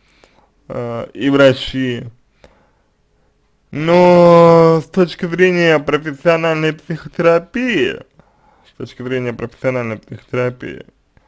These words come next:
заикание это, э, э, приобретенное действие, которое необходимо ребенку. То есть ребенок не хотел говорить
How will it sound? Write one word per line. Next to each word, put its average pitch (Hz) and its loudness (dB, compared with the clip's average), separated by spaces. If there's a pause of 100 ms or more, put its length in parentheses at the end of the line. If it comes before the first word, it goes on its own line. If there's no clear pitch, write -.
(1120)
заикание 165 0
это, 160 2 (100)
э, 131 0 (1900)
э, 135 -2
приобретенное 165 2
действие, 175 -2
которое 151 -2
необходимо 143 -6
ребенку. 139 -10 (1700)
То 147 -4
есть 147 -4
ребенок 151 2
не 151 0
хотел 156 2
говорить 135 2